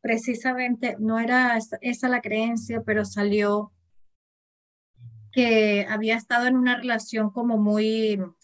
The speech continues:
de mucha exigencia con su papá, porque decía que su papá había sido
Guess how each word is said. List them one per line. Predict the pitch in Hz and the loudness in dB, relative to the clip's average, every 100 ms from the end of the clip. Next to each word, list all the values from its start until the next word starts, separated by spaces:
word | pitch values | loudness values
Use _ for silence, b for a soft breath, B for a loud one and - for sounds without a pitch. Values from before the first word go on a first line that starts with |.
| _ | _
de | 202 220 | -2 0
mucha | 220 269 | 2 0
exigencia | 269 254 208 254 262 - 262 269 _ _ _ | -2 -2 4 4 4 2 -2 -4 _ _ _
con | - 226 | -2 -2
su | 233 | 0
papá, | 208 196 233 262 302 - _ | -2 0 0 0 0 -6 _
porque | 254 226 202 - - 202 190 185 175 196 | 0 0 -2 -6 -2 0 2 0 -6 -10
decía | 202 220 254 | -6 -4 -4
que | 233 | -2
su | 269 254 | -2 -2
papá | 226 208 202 | -4 -2 -2
había | 220 | -2
sido | 247 240 233 233 226 | -4 -6 -4 -4 -6